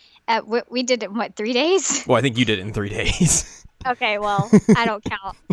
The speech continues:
Speaker 1: I, I don't count. I, I'm an anomaly and should not be counted in, in any of the statistics. But to me, it, it does provide some kind of new opportunity for fresh eyes on older games, and I think that's not a bad thing.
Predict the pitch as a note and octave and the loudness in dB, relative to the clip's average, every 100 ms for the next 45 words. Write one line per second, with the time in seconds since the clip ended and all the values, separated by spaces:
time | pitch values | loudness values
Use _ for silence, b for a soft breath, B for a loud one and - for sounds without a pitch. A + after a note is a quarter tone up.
0 | - - B3 - B3+ B3 B3 A#3 B3 C4+ | -8 -2 -2 0 0 2 2 2 -2 0
1 | A3 G3 - F4 D#4 _ _ _ - - | 0 -2 -8 -20 -20 _ _ _ -10 -2
2 | A#3 A3+ A#3+ A#3+ A#3+ A#3 A3+ A3 G#3+ G#3 | -2 0 0 0 -2 -4 -2 -4 -4 -8
3 | F#3+ G#3+ - G#3 E3+ G3+ G3+ F3 F3 F3 | -8 -8 -10 -10 -10 -10 -10 -10 -10 -10
4 | F3+ F3+ F#3+ F#3 F3 F3+ E3+ F3+ - F3+ | -10 -10 -10 -8 -8 -8 -8 -6 -6 -6
5 | F#3 - - - - B B B _ A3 | -10 -10 -12 -14 -14 B B B _ 2
6 | G#3+ - _ _ _ _ _ _ _ B3 | 2 0 _ _ _ _ _ _ _ -2
7 | D4+ D4+ F4 D#4 A#3+ B3 A#3+ A#3+ A#3+ B3 | 2 4 4 4 4 2 2 0 2 0
8 | A#3 - - - _ _ - A#3+ A#3 A3+ | 0 -8 -12 -16 _ _ -4 0 4 4
9 | A3 - A3+ G#3+ G#3+ G3+ G3 G#3 G3+ G3 | 0 -4 -8 -6 -6 -6 -6 -4 -4 -4
10 | G3+ A3+ G#3 G3 G3 G3 G#3+ G3 G#3+ G3+ | -8 -8 -8 -6 -8 -6 -8 -6 -4 -2
11 | - G3+ F#3 F#3+ F#3+ F#3 F#3 F#3+ F#3 F3+ | 0 -2 0 -2 -2 -2 -4 -4 -4 0
12 | E4 B3 G3 G3+ A3 A#3 D4 C#4 C#4+ C#4 | 2 2 0 -4 0 0 0 2 0 0
13 | D4 D4 C#4 - G3+ G3+ C4+ C#4 E4+ F#4 | 2 4 2 -2 0 2 2 0 -6 -6
14 | G4+ | -8